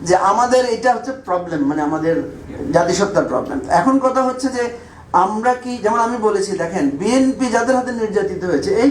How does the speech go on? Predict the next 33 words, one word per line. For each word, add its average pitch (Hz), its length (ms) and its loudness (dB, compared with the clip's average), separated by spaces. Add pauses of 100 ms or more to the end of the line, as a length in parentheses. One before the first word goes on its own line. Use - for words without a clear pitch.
পুলিশের 262 320 0
হাতে 214 200 -2
নির্যাতিত 143 400 -2 (100)
হয়েছে, - 240 -10 (640)
এই 240 140 6
ডিজিএফ 247 360 4
এর 262 100 2
হাতে 233 140 -4 (120)
নির্যাতিত 160 380 -4 (100)
হয়েছে, 131 240 -4 (180)
এই 262 80 2 (260)
কোর্টের 269 380 2
মাধ্যমে 240 340 -2 (120)
বিএনপি 196 320 0 (100)
সবচেয়ে 240 460 0
বেশি 196 180 0
ক্ষতিগ্রস্ত 156 400 0 (100)
হয়েছে। 123 200 -6 (600)
তাহলে 240 200 6 (140)
বিএনপি 262 520 4
কেন 269 100 4 (100)
এটাকে 262 240 0
পরিবর্তন 233 420 -4
করতে 190 280 -2
চায় 139 220 0
না? 127 60 -8 (520)
সে 220 140 4
কি 254 140 -2
মনে 254 180 0
করেছে 262 220 2 (100)
আবার 240 200 2
সে 240 140 -10
বিরোধী 226 220 -6